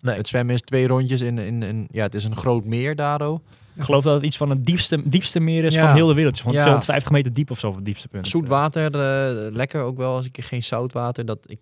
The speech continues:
Speaker 2: hou
Speaker 3: Ja.
Speaker 2: er altijd wel van. En, en volgens mij, ja, het zijn twee simpele rondjes zwemmen. En
Speaker 1: Ja.
Speaker 2: dan is het, denk ik, een heen en weer parcours met fietsen.
Speaker 3: Rondom dat meer, geloof ik.
Speaker 2: Ja.
Speaker 3: Het is voor mij vijfenveertig heen, vijfenveertig kilometer terug.
Speaker 2: Twee rondjes, ja.
Speaker 3: Dus twee grote rondes.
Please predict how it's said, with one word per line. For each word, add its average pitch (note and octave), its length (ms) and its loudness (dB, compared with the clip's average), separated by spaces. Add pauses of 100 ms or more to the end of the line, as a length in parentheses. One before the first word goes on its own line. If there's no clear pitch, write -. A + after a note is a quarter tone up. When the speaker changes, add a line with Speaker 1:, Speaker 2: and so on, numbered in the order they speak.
Speaker 2:
hou A#2 140 -2
Speaker 3:
Ja. A2 60 -2
Speaker 2:
er A#2+ 80 0
altijd A#2 120 -6
wel A#2 300 -6
van. B2 200 -8
En, A#2+ 260 -6
en - 120 -10
volgens A#2+ 260 -4
mij, B2+ 400 0 (140)
ja, G#2 140 -10
het F#2+ 120 -10
zijn G#2+ 220 -4 (100)
twee A#2+ 220 -2
simpele A#2+ 360 -4
rondjes A2+ 300 -2
zwemmen. A#2+ 320 -2
En G#2 80 -8 (300)
Speaker 1:
Ja. A2+ 80 -6
Speaker 2:
dan G#2 120 -2
is A2+ 120 -2
het, A2 100 -10
denk A2+ 220 -2
ik, - 80 -14
een A2+ 120 -4
heen A2+ 160 -2
en A2+ 80 -2
weer B2 200 0
parcours A#2 320 -6
met A2 140 -8
fietsen. C3 460 -6 (160)
Speaker 3:
Rondom A#2+ 360 4
dat G2+ 120 2
meer, G#2+ 260 0
geloof B2 340 -2
ik. C3 100 -2
Speaker 2:
Ja. B2 100 2
Speaker 3:
Het G#2 80 0
is - 60 -12
voor A#2 100 0
mij A2 80 4
vijfenveertig A#2 460 4
heen, A2 220 2
vijfenveertig A2 420 -2
kilometer G2 340 -4
terug. B2+ 160 4
Speaker 2:
Twee A#2 140 2
rondjes, A#2 240 -4
ja. A#2 140 -4
Speaker 3:
Dus A#2 140 -4
twee G#2 180 -8
grote G2+ 260 -8
rondes. B2+ 440 -8